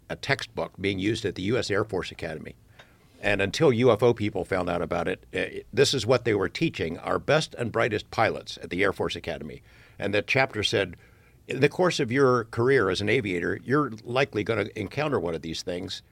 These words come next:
Here's what we know about 'em. There are four, we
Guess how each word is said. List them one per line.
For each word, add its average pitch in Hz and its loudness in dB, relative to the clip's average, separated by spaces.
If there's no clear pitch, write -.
Here's 160 2
what 131 0
we 117 -2
know 127 2
about 85 -2
'em. 82 -8
There 104 0
are 101 6
four, 127 4
we 107 -2